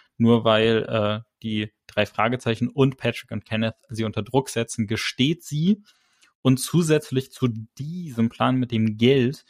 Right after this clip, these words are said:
hat dann Mister Hammond, also Joe Hammond, noch einen separaten eigenen Plan, der nochmal zusätzlich zu diesem parallel läuft, nämlich den Plan, ähm, er, er hört das Gerücht von dem Bergmonster und das heißt,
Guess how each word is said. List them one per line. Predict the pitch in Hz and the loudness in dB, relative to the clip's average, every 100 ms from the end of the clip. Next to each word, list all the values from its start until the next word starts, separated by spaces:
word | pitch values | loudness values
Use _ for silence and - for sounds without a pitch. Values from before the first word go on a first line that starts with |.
| _ _ - | _ _ -8
hat | 120 | 0
dann | 123 120 | 4 6
Mister | 120 127 180 - 156 127 | 8 6 4 -2 -4 -2
Hammond, | 135 147 143 | -2 -2 -4
also | 113 107 | -4 -4
Joe | - 117 147 | 0 2 2
Hammond, | 139 139 131 - | 2 0 -2 -4
noch | 117 120 | -4 0
einen | 131 | 2
separaten | 113 123 117 120 147 147 131 - | 0 0 -2 0 -2 -2 -6 -2
eigenen | 147 202 131 107 120 113 | 0 0 -2 -8 -14 -18
Plan, | - 120 113 110 | -16 -14 -12 -4
der | 117 | -2
nochmal | 127 - 120 120 | -2 0 0 0
zusätzlich | - 165 180 123 - - - | -2 0 0 0 -8 -14 -18
zu | - 110 | -12 -10
diesem | 110 120 120 | -8 -10 -14
parallel | 113 110 113 131 151 | -4 0 0 0 -2
läuft, | 104 104 156 _ _ - - - _ | -2 -4 -6 _ _ -20 -20 -20 _
nämlich | 113 139 160 | 2 2 2
den | 139 135 | 0 -2
Plan, | - 123 120 131 131 - | 0 2 4 2 0 0
ähm, | 117 120 | 2 2
er, | - 123 120 - | 0 -2 -2 0
er | 113 104 | -2 0
hört | 117 135 - - - | 0 0 -4 -8 -8
das | - - | -6 -4
Gerücht | 110 120 143 - - - | 0 0 0 -4 -12 -12
von | _ - 113 | _ -2 0
dem | 110 | 0
Bergmonster | 104 117 135 - 175 180 - 185 220 - - - | 0 0 0 -2 -2 -2 -4 -4 -4 -10 -10 -2
und | 123 | 0
das | 120 - | 0 0
heißt, | 120 139 156 - | 2 2 0 -6